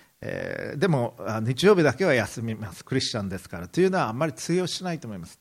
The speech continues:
ちゃんとした仕事を普段からしているということ、尊敬されるよう、上司から重んじられ尊敬されるような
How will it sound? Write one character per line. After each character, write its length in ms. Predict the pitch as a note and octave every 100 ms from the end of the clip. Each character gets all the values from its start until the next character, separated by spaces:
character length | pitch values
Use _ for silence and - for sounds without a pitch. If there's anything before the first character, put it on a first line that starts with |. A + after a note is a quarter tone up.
| -
ち 120 | -
ゃ 100 | F#3+
ん 100 | G#3+
と 160 | - G#3
し 100 | -
た 100 | F#3+
仕 200 | - D#3+
事 260 | D#3+ D#3+
を 40 | D3
普 120 | D#3
段 180 | D3+ A#2
か 120 | G2+
ら 80 | G2+
し 100 | -
て 120 | B2+
い 80 | C3
る 100 | E3
と 100 | A2
い 80 |
う 60 | F2
こ 120 | -
と、 200 | D2+ C2 - _
尊 260 | _ E3 F3+
敬 220 | E3 F3+
さ 160 | - D#3+
れ 100 | D#3+
る 80 | E3
よ 100 | D3
う、 40 |
上 200 | B2+ C4
司 140 | - -
か 80 |
ら 240 | C3+ A2 - -
重 280 | B2+ D3+ F#3+
ん 80 | F#3
じ 120 | F3
ら 100 | F#3
れ 140 | D3+
尊 260 | G#2+ D3 D#3
敬 180 | D#3+ E3+
さ 140 | -
れ 140 | E3+ F3+
る 80 |
よ 200 | F#3+ A3+
う 60 | G3
な 340 | E3 F3+ B2+